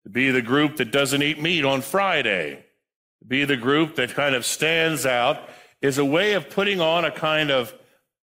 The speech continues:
particular garb that identifies us. We cease to be private Catholics. We become public Catholics by how we act, by how people perceive us. And I assure you,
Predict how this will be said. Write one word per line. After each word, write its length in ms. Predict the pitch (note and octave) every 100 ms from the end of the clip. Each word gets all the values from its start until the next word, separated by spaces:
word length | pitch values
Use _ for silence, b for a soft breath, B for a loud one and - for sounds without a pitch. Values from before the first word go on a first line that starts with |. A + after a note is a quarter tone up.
| _
particular 680 | D3 - A#3+ A#3+ G#3+ F3+ E3+
garb 560 | C3+ D3 D3+ D#3+ F3+ D3+
that 140 | D3
identifies 1080 | C#3 C3+ C3 E3+ F#3 F3 - C3 A#2 A2 G2+
us. 440 | F#2+ D#2 - - - _ _ -
We 140 | D3
cease 580 | C#3+ - A3 A3+ - -
to 120 | F3
be 160 | D3 C#3+
private 760 | - F#3 G3+ F#3 D3+ A#2 G#2+
Catholics. 680 | - A#2+ G2+ - A#2 C3 - _ _ _ _ -
We 80 | C3
become 400 | C#3 - D3+ D3
public 680 | - G#3 F3+ C#3 G#2 - -
Catholics 760 | A2 G2+ - F2 E2 - - _ _ _ _ _ _ -
by 140 | A2
how 240 | A2+ C3+ C3+
we 200 | C#3 D3
act, 380 | E3 B2 -
by 120 | A#2+ A#2
how 140 | B2
people 380 | - D#3 D3 B2+
perceive 420 | C3 A#2+ E3 D3
us. 140 | B2
And 120 | C3 B2+
I 240 | C#3+ A#3+
assure 460 | D#3+ - - G3 F#3
you, 300 | A2 D#2